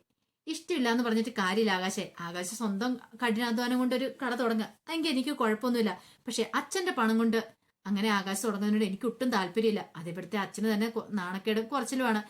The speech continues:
അതിന്റെ ആവശ്യമുണ്ടോ?" ആകാശ് ഒന്ന് ചിന്തിച്ചു നോക്കിയേ. ആകാശ് പറഞ്ഞു,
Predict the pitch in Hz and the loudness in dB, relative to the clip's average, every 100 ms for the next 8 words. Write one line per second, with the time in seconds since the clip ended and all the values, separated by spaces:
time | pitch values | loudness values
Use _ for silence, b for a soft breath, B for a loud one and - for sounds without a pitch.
0 | B B 320 330 311 226 214 233 233 208 | B B -2 0 2 4 4 2 2 2
1 | - 175 185 196 226 226 226 196 190 247 | -2 -4 -2 0 0 0 0 -2 -2 0
2 | 202 220 - - _ _ _ _ _ _ | 0 0 -6 -12 _ _ _ _ _ _
3 | _ _ _ _ - 170 170 175 226 214 | _ _ _ _ -18 -14 -10 -6 0 2
4 | 202 | 0